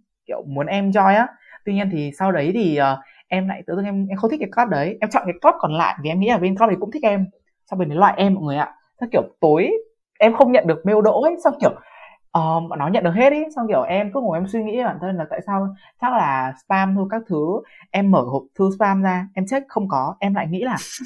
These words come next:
chắc gửi vào spam không có, chứng tỏ là nó bị trôi ở đâu đó trong hộp thư spam. Em vẫn nghĩ là sẽ còn một cái spam của một cái spam ấy. Em tạo cho mình những cái motivation để mình chờ đợi ấy. Đó, sau lúc mà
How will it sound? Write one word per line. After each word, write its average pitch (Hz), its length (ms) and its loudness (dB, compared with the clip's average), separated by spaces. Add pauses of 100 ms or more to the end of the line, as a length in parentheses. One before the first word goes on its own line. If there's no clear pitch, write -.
(140)
chắc 320 180 0
gửi 143 220 0
vào 147 60 -16 (120)
spam 214 180 -4 (120)
không 233 140 -2 (100)
có, 175 300 -4
chứng 185 200 -6
tỏ 143 220 -2
là 127 180 -6 (300)
nó 147 80 -8
bị 185 180 -4
trôi 226 240 8
ở - 80 0
đâu 180 160 0
đó 143 180 0
trong 214 140 -4
hộp 196 180 4
thư 202 100 0 (120)
spam. 190 260 0 (240)
Em 214 100 0
vẫn 196 140 -2
nghĩ 262 100 -2
là 208 80 0
sẽ 175 160 -4
còn 151 200 0
một 143 140 -4
cái 147 120 -4
spam 190 280 -2
của 156 100 -6
một 127 180 -6
cái 143 100 -6
spam 196 280 -2
ấy. 294 100 -6 (460)
Em 196 200 -2
tạo - 200 0
cho 196 60 -2
mình 156 160 -2
những 151 140 -14
cái 151 220 -6
motivation 190 580 -2
để 127 100 -10
mình 123 200 -10
chờ 156 120 0
đợi 156 220 4
ấy. 240 160 -6 (520)
Đó, 160 380 -2
sau 208 160 -2
lúc 277 200 -4
mà 160 100 -2